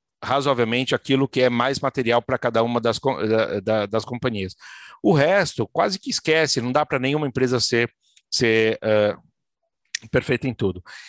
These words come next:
E, além disso, a gente tem que considerar as questões geográficas, né? Então,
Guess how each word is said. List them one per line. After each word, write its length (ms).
E, 80
além 180
disso, 240
a 40
gente 120
tem 140
que 80
considerar 460
as 140
questões 380
geográficas, 680
né? 160
Então, 400